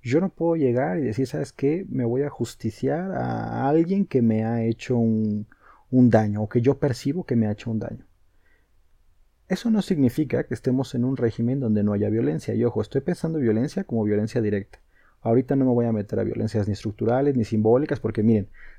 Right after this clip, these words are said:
de esas nadamos. Estoy pensando como la violencia directa contra los cuerpos directos, ¿no? Y entonces,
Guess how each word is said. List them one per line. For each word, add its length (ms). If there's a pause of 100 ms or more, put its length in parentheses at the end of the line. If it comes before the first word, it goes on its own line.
(140)
de 200
esas 300
nadamos. 680 (1400)
Estoy 260
pensando 420
como 180
la 100
violencia 600
directa 460
contra 300
los 180
cuerpos 500
directos, 680
¿no? 220 (680)
Y 60
entonces, 480